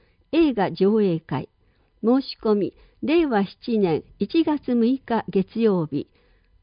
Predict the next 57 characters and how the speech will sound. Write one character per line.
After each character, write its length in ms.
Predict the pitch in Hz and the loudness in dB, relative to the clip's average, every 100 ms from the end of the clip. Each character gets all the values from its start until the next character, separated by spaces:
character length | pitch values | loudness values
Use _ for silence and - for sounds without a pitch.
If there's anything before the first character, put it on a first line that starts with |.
| _ _ | _ _
九 160 | - 339 | 2 2
時 180 | 226 - | 2 -2
か 180 | 190 | -2
ら 140 | 165 - _ _ - | -2 -4 _ _ 0
問 200 | 302 320 | 2 2
い 60 | |
合 80 | 285 | 2
わ 120 | 277 | 2
せ 160 | 262 254 | 0 -2
先 320 | 240 - 233 | -2 -2 0
に 140 | 247 | 0
て 260 | - 170 - _ _ - | -2 -4 -6 _ _ 0
整 200 | 294 349 | 2 2
理 140 | 320 | 2
券 320 | - 220 170 | 2 4 4
を 100 | 147 | 0
配 300 | 143 165 180 | -2 -2 -2
布、 260 | - 151 - _ _ _ _ | -2 -8 -8 _ _ _ _
な 140 | 214 254 | -2 2
く 140 | 370 | 4
な 160 | 330 302 | 4 4
り 140 | 285 | 0
次 160 | - 247 | -2 -2
第 280 | 202 139 156 - | 0 -2 -4 -2
終 200 | 170 185 | 0 0
了。 300 | 165 139 - _ _ _ _ _ - | 0 0 -4 _ _ _ _ _ 2
キ 100 | 311 | 4
ュ 80 | 359 | 4
ー 80 | 320 | 4
ア 40 | |
ー 20 | |
ル 120 | 302 | 0
コ 220 | - 294 262 | -2 -2 0
ー 40 | |
ド 140 | 190 | 0
が 160 | 165 151 | -2 -2
あ 60 | 165 | -2
り 160 | 156 | -2
ま 160 | - 180 | -4 -6
す。 40 | - _ _ _ _ _ _ - | -8 _ _ _ _ _ _ -2
令 300 | 247 381 320 | 2 4 4
和 200 | 220 196 | 0 -2
七 320 | - - 277 | -4 -4 0
年 320 | 262 226 190 | 2 0 0
度 240 | 160 156 - _ - - | -2 -4 -4 _ -12 -4
手 80 | 269 | -2
話 160 | 330 | -2
カ 180 | - 247 | -4 -2
レ 120 | 254 | 0
ン 160 | 226 180 | 0 0
ダ 280 | 143 123 - - | -2 -4 -8 -2
ー 40 | 233 | 2
販 140 | 294 | 4
売 240 | 233 226 220 | 2 -2 -4
し 180 | - | -4
ま 160 | 156 | -4
す。 40 | 156 | -4